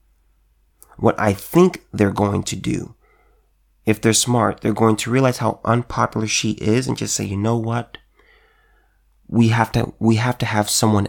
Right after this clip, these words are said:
else run. We want, we, you know, we'll have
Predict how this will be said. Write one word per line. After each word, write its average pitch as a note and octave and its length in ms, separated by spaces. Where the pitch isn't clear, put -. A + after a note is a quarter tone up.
else - 340
run. C2+ 420
We G#2+ 100
want, A2 540
we, G#2+ 240
you G#2+ 120
know, G2+ 100
we'll G#2 200
have G#2+ 300